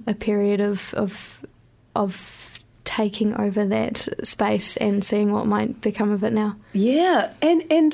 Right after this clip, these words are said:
Speaker 2: I remember when that popped up on my own, you know, on Facebook, and I was like, "Wow," you know, here,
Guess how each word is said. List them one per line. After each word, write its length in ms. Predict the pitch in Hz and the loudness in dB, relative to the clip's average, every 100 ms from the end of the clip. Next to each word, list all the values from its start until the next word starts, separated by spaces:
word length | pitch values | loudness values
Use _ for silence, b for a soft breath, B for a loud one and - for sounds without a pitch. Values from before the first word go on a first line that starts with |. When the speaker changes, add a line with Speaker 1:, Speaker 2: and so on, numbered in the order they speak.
| - | 2
Speaker 2:
I 120 | 302 | 4
remember 500 | 339 311 339 370 453 | 6 6 6 4 4
when 220 | 370 285 | 6 6
that 220 | 269 - - | 4 0 -4
popped 320 | - - 240 | -4 -2 -2
up 200 | 214 214 | -2 0
on 420 | 202 196 196 - | 0 2 2 2
my 220 | 202 202 | 2 4
own, 480 | 214 214 214 - 214 | 4 2 0 -2 0
you 60 | 208 | 2
know, 160 | 180 | 4
on 160 | 202 196 | 2 2
Facebook, 760 | 196 226 294 - - - - | 0 0 2 0 0 -2 0
and 140 | 202 214 | 0 2
I 160 | 208 | 2
was 240 | 208 196 202 | 0 0 0
like, 180 | 180 | 0
"Wow," 480 | - 202 262 262 175 | 0 0 2 4 2
you 80 | 185 | 2
know, 140 | 208 185 | 2 2
here, 240 | 226 | 0